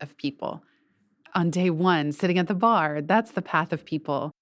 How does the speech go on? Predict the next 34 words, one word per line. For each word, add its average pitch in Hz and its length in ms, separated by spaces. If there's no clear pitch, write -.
Sitting 190 260
in 190 80
the 196 120
lobby, 185 540
that's 196 240
a 208 60
great 156 300
way 143 520
to - 100
just 147 340
be 160 180
in 156 100
the 156 80
path 151 340
of 151 120
people. 143 420
Where's 165 320
the 156 240
cross 247 340
traffic 147 520
of 170 140
people 170 240
coming 175 360
and 196 120
going? 170 460
And 147 180
maybe 190 160
you 247 100
spot 208 300
somebody 202 300
you 196 120
know 208 180
that 170 220
way. 147 360